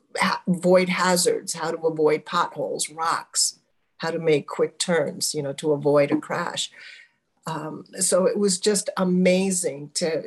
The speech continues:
have these students very comfortable. Um, something so simple as,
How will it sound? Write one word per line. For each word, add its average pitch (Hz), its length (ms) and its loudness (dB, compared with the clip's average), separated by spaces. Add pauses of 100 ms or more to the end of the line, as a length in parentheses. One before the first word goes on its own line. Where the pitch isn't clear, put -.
have 185 280 -2
these 175 240 0
students 185 680 0
very 175 340 4
comfortable. 202 680 -4 (480)
Um, 165 280 -6
something 220 400 4
so 220 220 4
simple 226 580 0
as, 175 320 -4